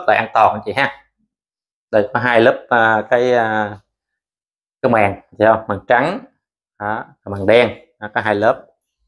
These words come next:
Đó, đây có lưới chống muỗi. Bạn quay kỹ mình xem nè chị thấy không? Đó, làm rất là kỹ.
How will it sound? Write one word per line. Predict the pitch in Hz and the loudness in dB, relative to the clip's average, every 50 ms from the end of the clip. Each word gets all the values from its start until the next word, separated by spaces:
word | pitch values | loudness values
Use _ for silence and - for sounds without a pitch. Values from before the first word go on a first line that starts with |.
| _ _ _ _ _ _ _ _ _ | _ _ _ _ _ _ _ _ _
Đó, | - 101 104 113 - _ _ _ _ - | -8 -8 -6 -8 -8 _ _ _ _ 0
đây | 110 104 101 123 - - | 2 2 2 2 0 0
có | 120 120 123 123 120 113 | 2 4 4 4 4 2
lưới | 110 107 113 135 147 139 | 2 2 2 2 2 2
chống | 147 135 | 0 0
muỗi. | 110 98 98 113 147 156 - - - _ _ _ _ _ _ _ _ _ _ _ _ _ _ | 2 4 4 4 4 2 -2 -8 -20 _ _ _ _ _ _ _ _ _ _ _ _ _ _
Bạn | - 107 110 | -8 -2 2
quay | 120 117 - - | 2 2 2 4
kỹ | 95 120 165 | 4 4 4
mình | 175 147 | 2 2
xem | - 143 131 123 | 2 0 0 2
nè | 117 117 | 2 2
chị | 123 120 | 2 2
thấy | 147 143 135 | 2 2 0
không? | 113 - - _ _ - | -2 -4 -12 _ _ -16
Đó, | 113 123 | -14 -6
làm | 123 113 110 110 | -4 -2 0 0
rất | 147 196 - | 0 -2 -2
là | - - 117 | -2 -2 0
kỹ. | 107 165 | 0 0